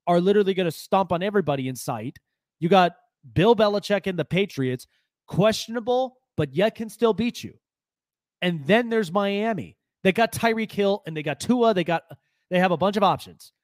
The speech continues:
And they have a brand new offensive-minded head coach. So it's interesting to see how this runs for the East. But maybe, just maybe, this is a stepping stone to giving Zach Wilson a fighting chance. And I like Robert Saleh.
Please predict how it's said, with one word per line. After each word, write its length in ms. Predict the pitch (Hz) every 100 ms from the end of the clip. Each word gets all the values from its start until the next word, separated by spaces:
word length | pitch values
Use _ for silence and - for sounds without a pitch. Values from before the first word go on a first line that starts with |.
| _ _ _ _
And 140 | 170 165
they 80 |
have 160 | 160 165
a 60 | 135
brand 360 | 143 185 226
new 120 | 226
offensive-minded 920 | 226 185 196 214 - 190 170 180 190 165
head 220 | 202 -
coach. 400 | 165 135 147 - _
So 240 | _ 190 160
it's 140 | - _
interesting 600 | 226 262 - 208 - 196
to 60 | 180
see 200 | - 180
how 160 | 160 160
this 240 | 156 -
runs 300 | 160 160 143
for 120 | -
the 120 | 147 185
East. 240 | 143 - _ _ _
But 100 | 156
maybe, 840 | 143 147 165 190 247 196 196 226 233
just 400 | 147 185 190 175
maybe, 460 | 160 175 175 202
this 240 | 165 165 -
is 120 | 127
a 60 | 123
stepping 420 | - 196 - 202
stone 400 | - 185 185 180
to 100 | 160
giving 480 | 123 160 180 185 175 -
Zach 320 | 117 156 175
Wilson 360 | 151 151 - 147
a 40 |
fighting 300 | - 117 123
chance. 440 | 120 80 _ - - _ _ _ _ _ _ _
And 100 | 151
I 120 | 151
like 220 | 180 214 170
Robert 280 | 226 214 -
Saleh. 360 | 240 160 -